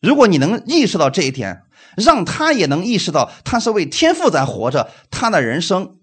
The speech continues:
可能比你想象的更加的宏伟。阿门。因为三十岁之后你放手了，谁接手了？我们的天父接手了。阿门。就像耶稣一样，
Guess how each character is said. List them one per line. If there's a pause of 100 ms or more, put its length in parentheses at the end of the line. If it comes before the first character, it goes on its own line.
(280)
可
能
比
你
想
象
的
更
加
的
宏
伟。 (440)
阿
门。 (420)
因
为
三
十
岁
之
后
你
放
手
了，
谁
接
手
了？ (1400)
我
们
的
天
父
接
手
了。 (380)
阿
门。 (380)
就
像
耶
稣
一
样，